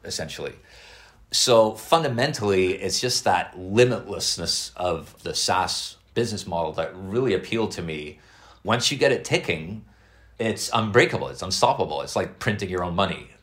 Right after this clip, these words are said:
So I, I was always inspired by that. That always kind of tickled my, uh, my brain a little bit to,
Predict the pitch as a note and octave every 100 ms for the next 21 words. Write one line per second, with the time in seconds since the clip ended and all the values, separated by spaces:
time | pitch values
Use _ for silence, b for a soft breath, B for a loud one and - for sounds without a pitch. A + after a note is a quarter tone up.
0 | - - A2+ G2 F#2+ G2 A#2+ A#2 G#2 A#2+
1 | A#2 - - C3 D#3+ C3+ A2 G#2 - G2+
2 | G#2 F#2+ F#2+ F#2+ G#2 A2 - A#2 C3 B2
3 | A#2 - - G2+ F#2 A#2+ G#2+ G#2+ F2+ F#2+
4 | F#2 F2 E2 D#2+ D#2 D#2 D2+ E2+ D#2 F2
5 | F#2 G2 G#2+ G2 G2+ G2+ A2 A2 - F2+
6 | E2